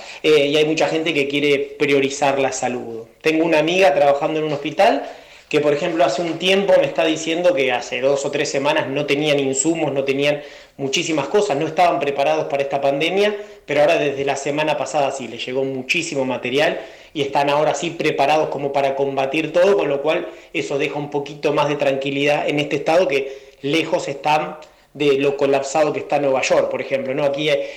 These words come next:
en estos momentos hay un cuarenta por ciento de ocupación con el tema del coronavirus de lo que puede atender la sanidad,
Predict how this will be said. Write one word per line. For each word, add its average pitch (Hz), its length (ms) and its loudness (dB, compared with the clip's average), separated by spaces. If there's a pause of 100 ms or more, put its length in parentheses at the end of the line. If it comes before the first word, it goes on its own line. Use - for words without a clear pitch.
(240)
en 143 140 0
estos 143 200 -2
momentos 160 400 -2
hay 160 80 2
un 147 140 -2
cuarenta 165 640 2
por 143 200 -2
ciento 160 320 -2
de 147 80 2
ocupación 139 580 -2
con 139 140 0
el 135 100 -4
tema 151 180 2
del 139 100 2
coronavirus 147 540 4
de 139 100 2
lo 123 100 0
que 127 120 -2
puede 143 240 4
atender 139 380 2
la 139 140 0
sanidad, 135 600 0